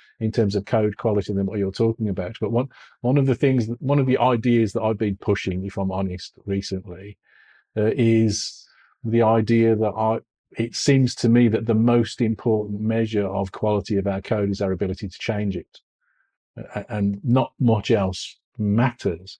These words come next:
A-, and so the other parts of that, think ideas like cohesion, um, uh, matter because they maintain our ability to change the code easily.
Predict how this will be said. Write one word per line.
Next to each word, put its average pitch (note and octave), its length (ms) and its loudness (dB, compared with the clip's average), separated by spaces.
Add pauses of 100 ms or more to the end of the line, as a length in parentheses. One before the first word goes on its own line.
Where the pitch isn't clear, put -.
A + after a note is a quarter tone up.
(300)
A-, A#2 240 -2
and A#2+ 180 4
so A#2 200 2
the A#2 280 4
other C3+ 360 4
parts C3 560 -2
of G2 160 0
that, G2+ 320 -4
think B2 320 4
ideas A#2 480 2
like G2+ 200 0
cohesion, G2 920 -2 (600)
um, G2 680 0 (840)
uh, G2+ 560 -6 (460)
matter A#2 600 4
because A2 480 0
they G#2+ 260 0
maintain A2 680 0
our G#2 180 0
ability G2+ 440 -2
to G2 140 -8
change G2+ 260 -4
the F#2+ 80 -6
code G#2+ 280 0
easily. F2 420 -6